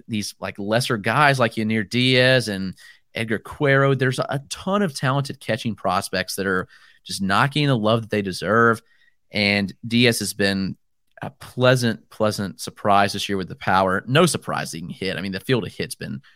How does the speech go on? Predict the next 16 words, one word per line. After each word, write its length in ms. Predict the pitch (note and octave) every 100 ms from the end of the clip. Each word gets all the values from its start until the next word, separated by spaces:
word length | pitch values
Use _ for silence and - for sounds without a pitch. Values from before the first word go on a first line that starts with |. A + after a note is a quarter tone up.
| _ _ _
incredible, 840 | G2 - - A#2+ B2+ F#2+ - A#1+ - _ _ _ _
but 360 | F#2+ G#2 - -
I 140 | - A2+
think 200 | D3 C#3
he's 200 | C3 G#2+
ready 180 | A#2+ B2
to 80 |
be 180 | G2 A#2+
the 80 | C#3+
catcher. 460 | C#3 D3+ D3+ D3+ C#3
I 80 |
mean, 340 | G2+ G2 F#2+ - _ _ _ _ _ _ _
they're 200 | G2+ A#2
still 200 | - B2
trotting 320 | - A#2 G#2+
out 240 | A2+ A2